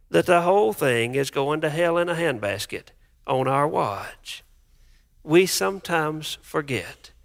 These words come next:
We sometimes forget whose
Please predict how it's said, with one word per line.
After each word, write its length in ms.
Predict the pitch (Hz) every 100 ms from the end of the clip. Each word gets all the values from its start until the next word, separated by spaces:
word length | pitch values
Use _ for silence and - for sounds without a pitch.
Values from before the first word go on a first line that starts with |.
| _ _ _
We 480 | 151 175 196 196 196 _ _
sometimes 840 | - - 190 202 196 180 175 175 -
forget 540 | - 147 104 92 - _ _ _
whose 540 | - 185 180 180 175